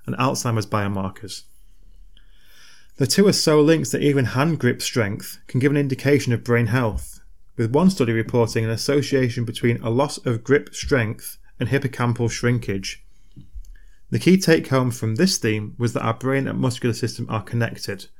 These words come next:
and neuromuscular dysfunction can be highly predictive of future cognitive decline. Definitely something to pay close attention to. The final topic was insulin and cognition, and it took us back to the territory that more naturally resides in the space of nutrition.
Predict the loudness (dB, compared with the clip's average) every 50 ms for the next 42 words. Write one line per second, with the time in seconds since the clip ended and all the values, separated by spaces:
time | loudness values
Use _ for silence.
0 | -20 -20 -20 -20 -20 -20 -20 -10 -4 -2 2 4 4 4 4 4 4 2 0 0
1 | 0 0 0 0 -2 -2 0 -2 -2 -2 -2 -4 -4 -4 -4 -4 -6 -6 -4 -4
2 | -2 -2 -2 -2 -2 0 0 0 -2 -2 -2 -2 -2 -2 -4 -4 -6 -6 -4 -6
3 | -8 -8 -4 0 0 0 0 0 0 -2 -2 -2 -2 -6 -6 -4 -2 -2 -2 -2
4 | -4 -4 -6 -6 -8 -8 -4 -2 -2 -2 -2 -2 -4 -6 -10 -16 -20 -20 -20 -20
5 | -20 -20 -20 -20 -20 -20 -20 -20 -20 -20 -20 -20 -20 -20 -20 -20 -20 -20 -20 -20
6 | -8 -2 0 0 0 0 -2 -2 -2 0 0 -2 -2 -2 0 2 2 2 2 2
7 | 0 0 0 -2 -2 -2 -2 -2 0 -2 -4 -6 -8 -8 -8 -10 -10 -12 -18 -20
8 | -20 -20 -20 -20 -20 -20 -20 -20 -20 -20 -20 -20 -20 -20 -20 -20 -20 -20 -20 -20
9 | -20 -20 -20 -20 -20 -20 -20 -20 -20 -20 -20 -20 -14 -12 -12 -4 -2 2 4 4
10 | 4 4 4 2 0 2 4 2 2 4 2 0 0 2 2 2 2 2 0 0
11 | 0 0 0 0 0 -2 0 0 0 0 2 2 0 0 0 -2 -4 -4 -6 -12
12 | -20 -20 -20 -20 -10 -6 -4 -4 0 0 0 2 2 0 0 2 0 0 0 -2
13 | -4 -4 -4 -2 0 2 2 2 2 2 0 0 0 0 0 0 0 0 2 0
14 | 0 0 -2 -4 -4 -2 -2 0 0 2 2 2 0 0 0 -2 -2 -4 -4 -2
15 | -2 -2 -2 0 0 0 0 0 -2 -4 -4 -4 -2 -2 -4 -4 -4 -6 -8 -10